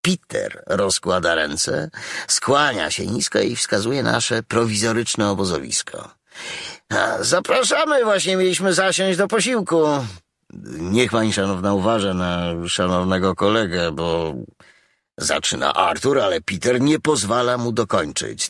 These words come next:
Ty lepiej uważaj, bo pchasz się w gips, kolego. Rzuca w jego kierunku. Niespodziewanym gościem jest dziewczyna w wieku góra dwudziestu pięciu lat.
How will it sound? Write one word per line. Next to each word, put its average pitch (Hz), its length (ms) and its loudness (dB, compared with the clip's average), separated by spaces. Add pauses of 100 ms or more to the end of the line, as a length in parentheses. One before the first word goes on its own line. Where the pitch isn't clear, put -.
Ty 269 180 4
lepiej 202 360 2
uważaj, 143 680 2 (400)
bo 156 160 4
pchasz 202 300 0
się - 240 2
w 190 100 -2
gips, 247 340 -2
kolego. 123 680 2 (760)
Rzuca - 600 -2
w - 60 -12
jego 76 320 -2
kierunku. 76 600 -4 (2250)
Niespodziewanym - 680 0
gościem - 480 -2
jest - 440 -2 (600)
dziewczyna 170 540 0
w 120 60 -8
wieku 143 640 0 (280)
góra 90 680 2 (140)
dwudziestu 123 800 2
pięciu 101 340 0
lat. - 400 -8